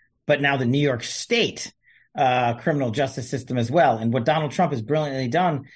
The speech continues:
is shown the world that he may be the target now, but it could be you next. And that's what we've been talking about from Russiagate on,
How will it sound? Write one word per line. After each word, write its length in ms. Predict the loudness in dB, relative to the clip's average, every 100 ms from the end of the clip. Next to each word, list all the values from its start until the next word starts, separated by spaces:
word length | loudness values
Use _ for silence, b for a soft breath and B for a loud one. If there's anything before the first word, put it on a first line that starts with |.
| B
is 140 | -10 -8
shown 320 | 0 2 4
the 100 | 2
world 640 | 2 2 4 2 -2 -8 b b b
that 480 | 2 4 4 2 -2 _
he 260 | 0 2
may 140 | 4 4
be 100 | 2
the 120 | 0
target 440 | 0 0 2 0 -4
now, 640 | -2 0 0 -2 -10 -16 _ _ -4
but 100 | -2
it 140 | -2
could 240 | -2 -2 0
be 100 | 0
you 300 | 2 0 2
next. 400 | 2 0 -2 -4
And 100 | -2
that's 180 | 0
what 80 | 0
we've 120 | 0
been 140 | 0 -2
talking 420 | -2 -2 -2 -4
about 220 | -6 -6
from 160 | -6 -4
Russiagate 520 | -4 -4 -2 0 -2
on, 340 | -2 -2 -2